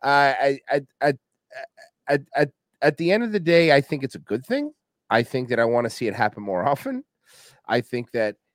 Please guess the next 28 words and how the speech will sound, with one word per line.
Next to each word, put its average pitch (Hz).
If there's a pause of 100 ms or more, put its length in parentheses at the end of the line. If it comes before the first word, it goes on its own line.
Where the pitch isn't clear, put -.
(480)
there 123
needs 135
to 139
be 117
a 101
healthy, 120
healthy, 95
healthy, 87
healthy 78
distrust 85
of 80
the 82
government. 92 (680)
I 185
always 165
bet 151
against 139
the 127
government, 120
and 120
sometimes 330
I'm 302
wrong, 202
don't 156
get 180
me 156
wrong, 139
but 113